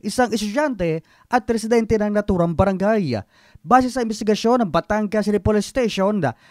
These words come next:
nakita umano ng isang quince anyos na binata ang bangkay ng biktima na nakahandusay sa ilalim ng puno ng kamatsile kahapon. Huli umunong nakitang umalis na kanilang bahay ang biktima pasado alas otso ng gabi noong Lunes.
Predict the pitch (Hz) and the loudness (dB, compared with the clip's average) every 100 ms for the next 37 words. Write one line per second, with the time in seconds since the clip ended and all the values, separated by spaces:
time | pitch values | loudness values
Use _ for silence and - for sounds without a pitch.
0 | _ 165 185 220 214 220 196 190 208 196 | _ -8 -4 -4 -2 -2 0 2 2 2
1 | 180 185 202 190 208 175 208 185 196 185 | -4 -4 -4 -4 -6 -6 -6 -4 -2 -4
2 | 196 170 180 190 196 175 165 139 160 196 | -4 -2 0 0 -2 -4 -4 -6 -6 -4
3 | 196 180 147 165 269 277 196 214 _ - | -4 -2 -4 -4 0 2 2 -2 _ -4
4 | 262 269 262 240 214 247 220 254 196 120 | -2 0 0 0 0 -2 -2 -2 -2 -4
5 | - - - 208 226 226 220 214 165 226 | -8 -6 -4 0 2 2 2 -2 -4 -2
6 | 226 220 226 214 214 190 - 240 165 160 | 2 2 2 0 0 -2 -4 -2 -2 -2
7 | 180 202 214 233 175 120 95 _ _ _ | -2 -2 2 2 2 -2 -8 _ _ _
8 | - 220 220 208 208 214 202 190 214 214 | 0 4 4 4 0 0 -2 -4 -6 -2
9 | 208 202 190 202 - 196 185 185 180 156 | -2 -2 -2 -2 -2 -4 -4 -4 -4 -2
10 | 196 208 180 147 - 262 226 226 - - | -2 0 -2 -4 -4 0 0 0 -6 -8
11 | - 247 277 277 262 226 220 208 220 214 | -2 -2 0 0 0 0 -2 -2 -4 -2
12 | 226 214 226 247 180 190 208 220 208 254 | -2 0 2 2 2 0 -2 0 2 2
13 | 277 226 - - - | 2 -2 -6 -16 -20